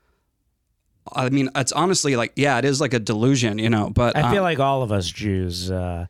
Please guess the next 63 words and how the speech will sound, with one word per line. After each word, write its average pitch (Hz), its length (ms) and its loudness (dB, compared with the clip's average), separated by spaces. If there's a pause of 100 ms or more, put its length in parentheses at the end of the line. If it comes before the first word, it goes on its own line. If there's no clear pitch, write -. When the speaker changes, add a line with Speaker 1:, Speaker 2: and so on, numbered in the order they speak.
Speaker 1:
Yeah, 143 380 0
Speaker 2:
get 180 100 2
Speaker 1:
I - 20 0
mean 160 120 0
Speaker 2:
into 143 160 -2
the 131 100 0
biz 120 280 0
and 117 100 -2
we 110 100 0
feel 131 240 -2
like 113 140 0
we're 107 120 -2
gonna 104 160 0
have 101 260 0
that 104 200 -2
edge 104 340 -4
competitively. 110 480 -2
I've 170 160 2
often 170 340 0
said 151 520 -2 (260)
that 143 200 0
I 135 160 2
think, 131 520 -2
uh, 113 320 2
you 110 80 0
know, 110 80 0
people 117 240 0
say 113 240 0
Jews 107 320 0
run 110 640 0 (320)
the 127 120 2
entertainment 117 520 0
industry, 95 420 -2
and 98 100 0
I 135 140 2
always 107 240 0
go, 101 100 0
"I 120 140 2
think 104 160 -2
it's - 120 -6
more 98 200 0
just 90 180 -6
like 92 220 -2
the 95 160 -2
N 98 140 0
B 92 180 -2
A 113 160 2
for 92 180 -6
Jews." - 580 -10
Speaker 1:
<laughs> - 60 -20
Yeah, 127 420 -4
yeah, 127 140 0
Speaker 2:
It's 151 120 0
Speaker 1:
right, - 40 -2
Speaker 2:
just 185 160 0
the - 60 -2
Speaker 1:
that's 180 140 0
right. - 80 -2
Speaker 2:
place 185 300 0
where 151 140 2
our 135 160 0
very 143 300 0
specific - 880 -2